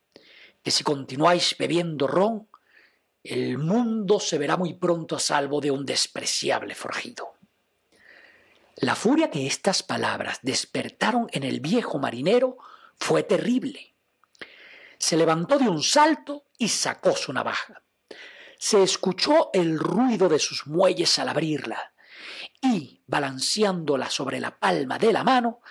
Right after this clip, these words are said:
amenazó al doctor con clavarlo en la pared. El doctor no se inmutó. Continuó sentado y le habló así al capitán por encima del hombro,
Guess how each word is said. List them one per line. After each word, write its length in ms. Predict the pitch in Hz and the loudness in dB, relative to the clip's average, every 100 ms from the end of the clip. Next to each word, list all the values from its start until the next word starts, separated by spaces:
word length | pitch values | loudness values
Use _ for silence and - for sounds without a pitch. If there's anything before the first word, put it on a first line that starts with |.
| - - - - - | -20 -18 -16 -4 0
amenazó 600 | 147 143 135 - 185 175 | 2 2 -2 0 4 4
al 120 | 165 | 4
doctor 480 | 147 - 214 202 196 | -2 0 4 4 4
con 240 | 175 156 | 2 0
clavarlo 520 | 151 139 147 127 127 | 0 4 4 2 -2
en 100 | 127 | -4
la 80 | 120 | -4
pared. 300 | - - - - _ _ _ _ _ _ _ _ _ - | -6 -8 -12 -20 _ _ _ _ _ _ _ _ _ -2
El 260 | 165 135 127 | 0 0 0
doctor 680 | 131 - - 233 240 - _ _ - | -2 -2 2 4 4 -4 _ _ -4
no 240 | 143 196 | 0 2
se 180 | - 208 | 2 0
inmutó. 520 | 196 196 - 123 - _ _ _ _ _ _ _ - - | 0 -2 -2 -4 -6 _ _ _ _ _ _ _ -8 0
Continuó 720 | 160 139 131 135 135 160 208 | 0 0 -6 -4 0 0 0
sentado 760 | 151 123 117 196 185 190 - _ _ _ | -2 -4 -2 0 2 -2 -6 _ _ _
y 120 | - 185 | -2 2
le 160 | 160 | 2
habló 300 | 139 170 226 | 4 6 6
así 260 | 190 - 165 | 4 2 2
al 140 | 156 | 2
capitán 540 | 123 123 180 202 226 - | -2 -4 -2 -2 -4 -6
por 120 | 139 120 | -4 -4
encima 400 | 117 - 120 117 | -2 -4 -4 -6
del 140 | 117 | -2
hombro, 400 | 160 135 - | -4 -6 -12